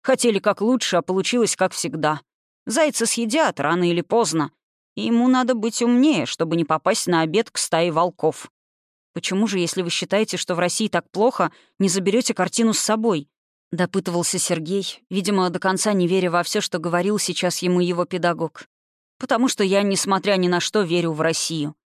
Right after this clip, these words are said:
Верю в её душу, в её людей. Если когда-нибудь и родится человек, способный расшифровать то, что я заключил в свою картину,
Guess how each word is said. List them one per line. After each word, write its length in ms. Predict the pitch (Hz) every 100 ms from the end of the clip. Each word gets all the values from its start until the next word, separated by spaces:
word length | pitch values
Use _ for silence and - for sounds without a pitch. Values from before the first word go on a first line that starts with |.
| _
Верю 240 | 165 165 160
в 60 |
её 200 | 160 160
душу, 380 | 160 170 165 160
в 40 | 151
её 220 | 156 170
людей. 460 | 170 156 165 - - _ _ _ _
Если 280 | 285 311 202
когда-нибудь 600 | 196 175 220 220 190 -
и 60 | 190
родится 420 | 175 247 - 190
человек, 420 | - 180 175 175
способный 520 | - 175 - 185 180
расшифровать 720 | 170 - 190 202 196 190 -
то, 180 | - 220
что 180 | 202 -
я 160 | 165 160
заключил 520 | 180 190 185 202 196
в 40 |
свою 280 | - 170 175
картину, 580 | - 151 - 226 254